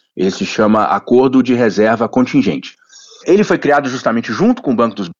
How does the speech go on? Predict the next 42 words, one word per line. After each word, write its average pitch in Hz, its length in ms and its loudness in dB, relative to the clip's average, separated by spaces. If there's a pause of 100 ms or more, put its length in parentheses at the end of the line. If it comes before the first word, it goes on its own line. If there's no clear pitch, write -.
brics, - 400 -4
lá 127 120 0
atrás, 101 500 -2
em 80 40 -16
dois 92 120 0
mil 104 120 0
e - 20 -10
quatorze 117 420 2
foi 95 140 -2
assinado 101 420 -2
aqui 92 140 -8
em - 20 -4
Fort-, 90 240 -8
lá 92 140 0
em - 20 -4
Fortaleza, 98 560 0 (160)
é, 87 100 -2
na 87 120 -2
cúpula, 117 400 0 (280)
e 214 140 4
ele 208 260 6
foi 196 160 0
pensado 175 460 0
pra 190 160 0
ser 165 400 0 (340)
uma 135 160 2
alternativa 165 540 0
ao, 175 180 0
ao, 143 320 2
ao 139 140 2
F 196 140 -2
M 180 100 -2
I, 151 60 0
como 151 160 -6
você 160 240 0
disse, 117 420 -4
né? 110 160 2
Por 226 180 -2
quê? 139 120 0
O - 20 0
que - 100 -2
acontece? 160 540 0